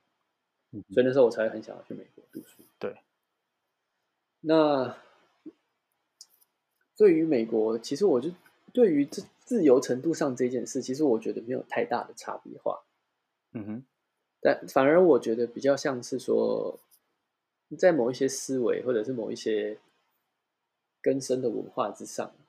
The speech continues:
Speaker 2: 我反而比较接受美国这样子的文化教育。因为美国是比较，就像教学好了，我比较能接受美国的教学，而我不能接受台湾的教学。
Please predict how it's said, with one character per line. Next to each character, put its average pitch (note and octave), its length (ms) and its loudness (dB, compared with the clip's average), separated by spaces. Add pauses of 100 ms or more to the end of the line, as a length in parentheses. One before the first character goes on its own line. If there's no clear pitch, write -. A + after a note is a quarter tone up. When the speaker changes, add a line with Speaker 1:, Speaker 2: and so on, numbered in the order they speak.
(600)
Speaker 2:
我 B2+ 180 2
反 B2+ 180 0
而 A2 100 -8
比 G#2+ 120 -12
较 A#2 160 -2
接 A2 200 -8
受 A2 260 -6 (320)
美 A2+ 140 -8
国 G#2 200 -10
这 A#2 140 -6
样 A2 100 -8
子 G#2+ 120 -18
的 G2 60 -12
文 G2 80 -20 (100)
化 - 160 -10
教 - 200 -12
育。 - 60 -20 (1000)
因 E3 140 4
为 F#3+ 80 6
美 D3 120 2
国 A2+ 160 -2
是 C3 160 -6
比 B2+ 100 -12
较， G#2+ 440 0 (1120)
就 - 140 -4
像 G#3 160 4
教 E3+ 180 4
学 A2+ 180 -2
好 - 180 -6
了， - 120 -12 (460)
我 D#3 120 4
比 D#3+ 120 -2
较 F3 100 6
能 C3 160 0
接 C#3 140 0
受 D3+ 120 0
美 A#2 140 -6
国 G2+ 200 -4
的 - 20 -6
教 A2+ 180 -4
学， A2+ 160 -6
而 A#2 100 -2
我 A#2+ 120 0
不 D3+ 160 -2
能 A#2 120 -4
接 A2+ 140 -2
受 A#2+ 140 -4
台 F2+ 180 -6
湾 G2 100 -4
的 F#2 80 -12
教 E2+ 200 -6
学。 - 180 -14